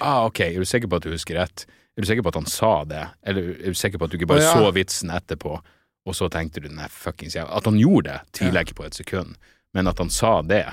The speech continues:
Speaker 1: det
Speaker 2: Ja.
Speaker 1: tror jeg kan være sånn her minne som kommer etter at du har sett
Speaker 2: Sett.
Speaker 1: han gjøre det på scenen og bli sykt provosert og
Speaker 2: Ja.
Speaker 1: ta en vits og
Speaker 2: Sånn, ja, ja.
Speaker 1: Eh, så, eh, ja, fy faen, altså.
Speaker 2: Men det er
Speaker 1: Darkness.
Speaker 2: sånn, sånn, så liksom, eh,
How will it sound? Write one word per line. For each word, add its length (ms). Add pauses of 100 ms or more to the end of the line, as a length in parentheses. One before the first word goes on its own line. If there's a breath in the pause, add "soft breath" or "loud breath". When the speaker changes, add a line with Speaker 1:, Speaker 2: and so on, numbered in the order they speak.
(300)
Speaker 1:
det 140
Speaker 2:
Ja. 40
Speaker 1:
tror 160
jeg 100
kan 140
være 240
sånn 120
her 80
minne 240
som 120
kommer 280
etter 220
at 60
du 80
har 60
sett 160
Speaker 2:
Sett. 100
Speaker 1:
han 80
gjøre 160
det 60
på 100
scenen 320
og 100
bli 80
sykt 300
provosert 520
og 40
Speaker 2:
Ja. 200
Speaker 1:
ta 60
en 80
vits 300
og 100
Speaker 2:
Sånn, 320
ja, 140
ja. 200 (340 soft breath)
Speaker 1:
Eh, 300
så, 200
eh, 160 (460)
ja, 160 (200)
fy 140
faen, 220
altså. 140
Speaker 2:
Men 720 (160 soft breath)
det 80
er 40
Speaker 1:
Darkness. 220
Speaker 2:
sånn, 160
sånn, 260
så 100
liksom, 360
eh, 320